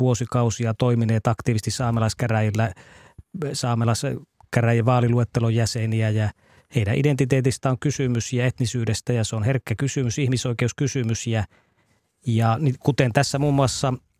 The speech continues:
kestävyystieteen professori Toivanen ja kansainvälisen oikeuden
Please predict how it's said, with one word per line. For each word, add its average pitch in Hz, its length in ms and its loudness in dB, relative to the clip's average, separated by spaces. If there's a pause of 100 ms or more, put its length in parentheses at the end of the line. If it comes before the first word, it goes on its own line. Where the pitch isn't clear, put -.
(560)
kestävyystieteen 139 840 2
professori 131 480 2
Toivanen 123 540 2
ja 120 140 4 (960)
kansainvälisen 120 580 0
oikeuden 117 320 0